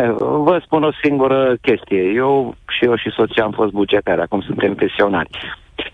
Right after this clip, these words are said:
Am făcut o căsuță și am tras peste douăzeci de ani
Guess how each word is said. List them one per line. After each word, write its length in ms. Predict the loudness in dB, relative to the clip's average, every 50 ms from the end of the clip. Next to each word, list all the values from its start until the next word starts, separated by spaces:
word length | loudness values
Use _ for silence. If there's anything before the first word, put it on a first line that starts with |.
| -20 -20 -20 -10 -2
Am 300 | -2 0 2 2 0 0
făcut 280 | 0 0 0 0 0 0
o 100 | 0 0
căsuță 540 | 2 0 -2 -2 -2 -4 -4 0 0 0 0
și 280 | 0 -4 -2 -2 0 0
am 220 | 0 -2 -2 -2 -2
tras 340 | 0 0 2 2 0 -2 -4 -8 -20 -20 -20 -20 -20 -20 -20 -20 -20 -20 _ -20 -12 0
peste 340 | 2 2 2 2 2 0 0
douăzeci 520 | 2 2 2 2 2 2 0 0 0 0 0
de 120 | 0 0
ani 240 | 2 2 0 -4